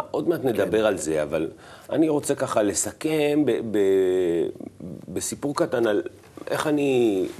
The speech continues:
Speaker 1: התחלתי להבין. יש ספ-, יש, אה, סיפור, סר-, אני ראיתי את הסרט, לא קראתי את הספר, אבל, אה, זה, זה
Speaker 2: נו,
Speaker 1: סרט,
Speaker 2: בטח,
Speaker 1: אה,
Speaker 2: מי,
Speaker 1: מאוד
Speaker 2: מי, מי קורא ס-, ספרים?
Speaker 1: <laughs> אז
Speaker 2: רואים
Speaker 1: זהו,
Speaker 2: סרטים.
Speaker 1: נכון. אז יש, אה, סרט שנקרא, אה, הסיפור שאינו נגמר.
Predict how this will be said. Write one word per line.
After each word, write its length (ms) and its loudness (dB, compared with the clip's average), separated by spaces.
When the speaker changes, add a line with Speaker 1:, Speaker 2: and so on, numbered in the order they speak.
Speaker 1:
התחלתי 480 -2
להבין. 500 0
יש 140 0
ספ-, 440 0
יש, 320 0
אה, 120 6
סיפור, 500 -2
סר-, 320 0
אני 180 0
ראיתי 240 0
את 100 -6
הסרט, 380 -2
לא 60 -2
קראתי 300 0
את 80 -10
הספר, 460 -4
אבל, 280 0
אה, 180 0
זה, 160 0
זה 480 -4
Speaker 2:
נו, 60 2
Speaker 1:
סרט, 120 2
Speaker 2:
בטח, 100 -4
Speaker 1:
אה, 140 4
Speaker 2:
מי, 60 2
Speaker 1:
מאוד 200 4
Speaker 2:
מי, 100 2
מי 140 0
קורא 260 4
ס-, 340 -4
ספרים? 300 -4
Speaker 1:
<laughs> 180 -6
אז 80 4
Speaker 2:
רואים 220 6
Speaker 1:
זהו, 100 6
Speaker 2:
סרטים. 360 2
Speaker 1:
נכון. 360 0
אז 140 0
יש, 240 -2
אה, 80 4
סרט 300 0
שנקרא, 360 0
אה, 420 -4
הסיפור 560 -2
שאינו 340 2
נגמר. 420 0